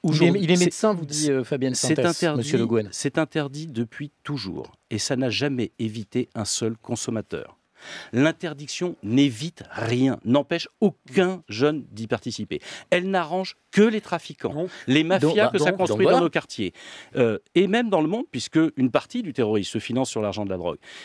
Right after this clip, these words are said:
Speaker 2: Et moi, je dis qu'on se donne bonne conscience, c'est une position personnelle, je sais que je suis minoritaire dans ma formation politique, mais je dis ça, je l'ai écrit il y a sept ans de ça déjà, ou huit ans de ça,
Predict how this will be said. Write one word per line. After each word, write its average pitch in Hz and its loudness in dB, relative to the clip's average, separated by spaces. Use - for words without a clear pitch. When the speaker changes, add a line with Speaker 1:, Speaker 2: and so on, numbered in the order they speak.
Speaker 2:
Et 113 -2
moi, 151 4
je 160 -4
dis 143 -10
qu'on 101 -8
se 95 -10
donne 95 -4
bonne 139 0
conscience, 214 -6
c'est - -18
une - -18
position 90 -6
personnelle, 190 -2
je 147 -4
sais 147 -4
que 110 -14
je 110 -6
suis 104 -10
minoritaire 92 -4
dans 82 -8
ma 82 -8
formation 82 -12
politique, 160 -4
mais 107 -4
je 92 -8
dis 107 -8
ça, 220 -4
je 123 -6
l'ai 87 -8
écrit 87 -10
il 87 -8
y - -10
a - -14
sept - -6
ans 117 0
de 107 -6
ça 110 0
déjà, 90 -4
ou 76 -8
huit 95 -12
ans 98 -2
de 85 -10
ça, 196 0